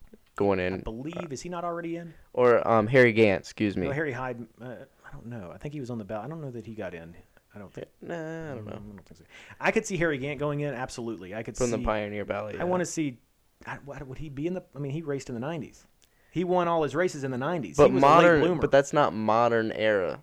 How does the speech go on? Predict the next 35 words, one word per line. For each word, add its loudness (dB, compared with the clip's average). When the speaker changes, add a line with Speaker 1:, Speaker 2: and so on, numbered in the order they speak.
Speaker 1:
The, 0
I 4
Speaker 2:
I 2
Speaker 1:
think 2
Speaker 2:
thought 0
the 0
modern 2
era 0
was -6
the -16
seventies 0
and -10
on. -12
Speaker 1:
Is -2
that 6
confirmed 0
Speaker 2:
I -2
think -4
so. 0
I 2
Speaker 1:
by, 8
Speaker 2:
think 10
the 0
Speaker 1:
by, 2
Speaker 2:
modern 4
Speaker 1:
by 6
Speaker 2:
era, 2
Speaker 1:
what 2
they're 4
doing? 0
Speaker 2:
I -8
think -2
so. 0
I -4
think, -6